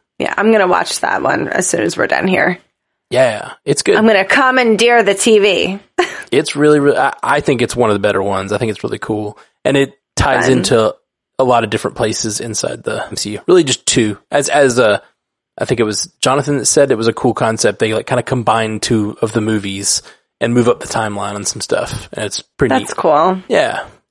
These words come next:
Speaker 2: Well, guys, that is our What If and Shang-Chi feedback. Thanks for hanging and hanging out. Uh, if you wanna win a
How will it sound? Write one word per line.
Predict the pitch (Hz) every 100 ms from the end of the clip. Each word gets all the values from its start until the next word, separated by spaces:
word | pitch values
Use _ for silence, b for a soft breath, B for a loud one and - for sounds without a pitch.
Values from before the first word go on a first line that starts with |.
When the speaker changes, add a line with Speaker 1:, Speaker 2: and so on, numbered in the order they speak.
| _ _ _ _ _ _ _ _ _
Speaker 2:
Well, | 135 220 233
guys, | 165 202 220
that | 139 143
is | 165 170
our | 139 156 147 127
What | 131 143
If | 143 - -
and | - 143 156 165
Shang-Chi | 160 175 175 185
feedback. | 196 226 220 123 107 - _
Thanks | - 123 -
for | 160
hanging | - 165 170 180 185
and | 190
hanging | 156 196 196 214
out. | 214 - - _ _ _
Uh, | 139 139 143
if | 135
you | 147
wanna | 143 151
win | 151 156 165 170 -
a | 160 165 165